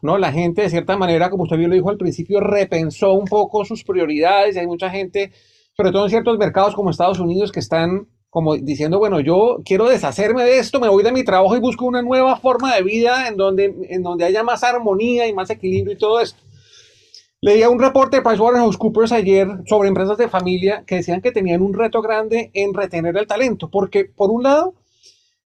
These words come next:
eh, pues hay una, hay una demanda de talento impresionante, y hablemos específicamente, digamos, de talento que tiene que ver con desarrollo de tecnología, con programadores, con gente que tiene esta visión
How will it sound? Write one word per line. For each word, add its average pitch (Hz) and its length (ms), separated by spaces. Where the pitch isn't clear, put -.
eh, 202 500
pues 185 180
hay 202 80
una, 262 320
hay 190 180
una 240 220
demanda 233 640
de 254 100
talento 208 460
impresionante, 185 760
y 262 120
hablemos 165 340
específicamente, 175 720
digamos, 180 340
de 220 100
talento 160 520
que 190 140
tiene 165 200
que 196 140
ver 160 180
con 196 400
desarrollo 160 380
de 170 60
tecnología, 196 640
con 170 160
programadores, 160 760
con 165 140
gente 170 200
que 214 100
tiene 180 160
esta 220 220
visión 214 680